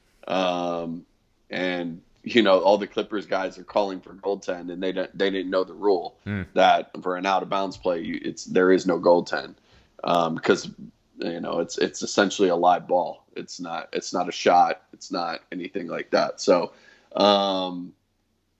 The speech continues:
Speaker 1: and they're, they're getting everything from their, um, from their bench. They just have, they have a lot of gritty guys, and they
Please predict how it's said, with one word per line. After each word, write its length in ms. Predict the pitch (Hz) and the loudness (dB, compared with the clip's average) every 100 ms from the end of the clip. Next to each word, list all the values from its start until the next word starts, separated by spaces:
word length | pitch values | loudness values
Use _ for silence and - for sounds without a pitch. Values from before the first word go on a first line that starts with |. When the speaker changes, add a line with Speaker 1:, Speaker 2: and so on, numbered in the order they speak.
| - | -2
Speaker 1:
and 100 | 123 | 2
they're, 240 | 135 131 | 2 0
they're 140 | 120 127 | -2 -2
getting 240 | 139 127 | -2 -4
everything 460 | 131 143 143 139 131 | -4 -6 -6 -8 -6
from 300 | 131 127 127 | -6 -4 -4
their, 360 | 120 120 120 | -2 -2 -2
um, 360 | 117 117 117 110 - | -4 -4 -6 -8 -10
from 160 | 120 113 | -8 -4
their 120 | 104 | -2
bench. 420 | 104 113 131 - | 0 0 -2 -2
They 80 | 110 | 0
just 160 | 110 120 | 0 2
have, 260 | 120 98 | 2 2
they 80 | 107 | 2
have 120 | 117 113 | 2 4
a 40 | |
lot 180 | 104 113 | 0 0
of 140 | 95 | -4
gritty 320 | 90 104 113 | -8 -6 -6
guys, 580 | 98 95 101 113 131 - _ | -4 0 2 2 -2 -10 _
and 600 | 101 101 101 98 98 92 - _ _ _ _ _ | -6 -4 -4 -4 -6 -8 -12 _ _ _ _ _
they 220 | - 101 | -2 0